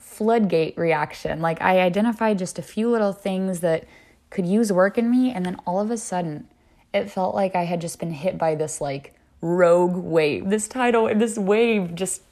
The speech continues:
washed over me of things about myself that I'd been hiding.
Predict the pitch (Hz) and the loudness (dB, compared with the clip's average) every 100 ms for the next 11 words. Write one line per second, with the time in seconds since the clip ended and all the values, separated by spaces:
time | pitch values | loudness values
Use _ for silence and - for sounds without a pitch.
0 | _ 185 202 208 214 - 190 190 185 170 | _ -4 0 0 -4 -2 0 2 0 -2
1 | 156 - 160 156 156 _ _ _ _ _ | -6 -2 0 -2 -8 _ _ _ _ _
2 | _ _ - 202 226 226 208 196 165 170 | _ _ -6 -2 0 0 0 -2 -4 -4
3 | 175 151 156 175 175 185 175 139 180 226 | -2 -2 -2 0 0 -2 -6 -4 -2 0
4 | 208 - 208 | -2 -6 -10